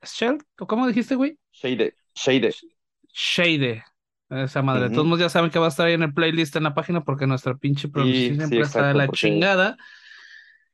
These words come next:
Speaker 2: No, y además porque van a escuchar que nosotros estamos pronunciando como Shade, pero se escri-, se escribe diferente, muy diferente a como suena.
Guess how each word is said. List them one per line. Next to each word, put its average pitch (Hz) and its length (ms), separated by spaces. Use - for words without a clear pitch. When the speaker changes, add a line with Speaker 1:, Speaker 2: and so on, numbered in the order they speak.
Speaker 2:
No, 170 180
y - 40
además 110 200
porque 147 180
van 139 60
a 156 40
escuchar - 380
que 139 80
nosotros 117 300
estamos 127 300
pronunciando 113 320
como 113 140
Shade, 127 380
pero 110 140
se - 80
escri-, - 380
se - 60
escribe 113 800
diferente, 110 640
muy 139 180
diferente 123 300
a 117 40
como 95 160
suena. 101 220